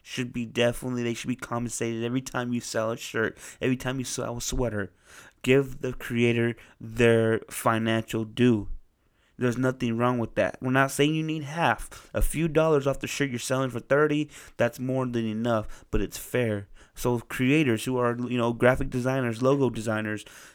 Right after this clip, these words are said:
you guys should definitely talk about the per-, your, with your clients. You should deserve some revenue shares. You deserve two, three dollars off the shirts they're making.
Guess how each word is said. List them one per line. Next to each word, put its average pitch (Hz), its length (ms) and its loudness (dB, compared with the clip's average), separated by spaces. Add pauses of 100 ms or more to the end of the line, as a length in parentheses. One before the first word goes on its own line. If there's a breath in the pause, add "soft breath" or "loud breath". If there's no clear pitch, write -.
(160 loud breath)
you 131 160 -8
guys 135 220 2
should 127 160 -12
definitely 131 580 2 (300 loud breath)
talk - 300 8
about 117 320 4
the - 40 -12
per-, - 240 8
your, 120 240 0
with 117 240 -4
your 131 80 2
clients. 131 640 -4 (240 loud breath)
You 120 80 -6
should - 140 -10
deserve 127 300 4
some 139 140 -2
revenue 147 340 2
shares. 113 380 -4
You 123 80 -8
deserve 139 320 -2
two, 139 160 -2
three 127 220 -2
dollars 117 320 4
off 113 160 2
the 117 60 -6
shirts 110 280 -4
they're 113 160 -4
making. 107 460 -4